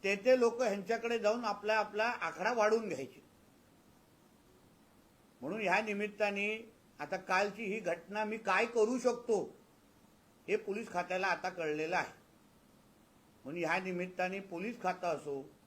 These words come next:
महसूल खातं असो, जिथे जिथे लोकांना लुबाडण्याचं काम होतं, जिथे जिथे लोकांना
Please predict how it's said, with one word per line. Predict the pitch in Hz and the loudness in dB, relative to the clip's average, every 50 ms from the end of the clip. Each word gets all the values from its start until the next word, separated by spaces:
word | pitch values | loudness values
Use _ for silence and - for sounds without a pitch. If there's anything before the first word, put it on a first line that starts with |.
| _ - - _ _ _ - _ - - | _ -20 -20 _ _ _ -20 _ -14 -10
महसूल | 143 160 156 175 170 - 220 233 226 180 | -6 -4 -2 -2 -2 -2 -2 -4 -4 -2
खातं | 170 180 180 - - 175 | -2 -2 -2 0 0 0
असो, | 160 143 - - 143 135 123 123 - - - - - - _ _ - - - - - - 127 135 | 0 -2 -4 -6 -8 -8 -8 -8 -12 -16 -20 -20 -20 -20 _ _ -20 -20 -20 -20 -18 -14 -10 -6
जिथे | 180 202 185 196 247 254 | -6 -4 0 2 2 2
जिथे | 226 240 247 240 - 254 254 | 2 0 -2 2 4 4 4
लोकांना | 240 220 214 220 214 220 220 233 233 226 | 6 4 2 2 2 2 2 2 2 2
लुबाडण्याचं | 220 208 202 208 214 226 233 233 233 226 208 240 | 4 4 6 8 8 6 6 4 0 0 0 -2
काम | 226 233 214 208 226 | -2 2 2 2 2
होतं, | 214 185 185 180 - 147 131 - - - - - - - - _ _ _ _ _ _ _ _ _ - - 131 127 | 2 0 -2 -2 -2 -6 -6 -6 -8 -16 -20 -20 -20 -20 -20 _ _ _ _ _ _ _ _ _ -20 -14 -8 -4
जिथे | 185 208 185 247 247 254 | -4 0 4 4 4 4
जिथे | 233 247 247 247 247 254 254 247 | 4 0 -2 2 4 4 4 6
लोकांना | 226 214 202 214 214 226 226 226 226 226 233 240 247 254 262 - | 6 4 4 4 2 2 2 2 2 2 4 4 4 4 2 0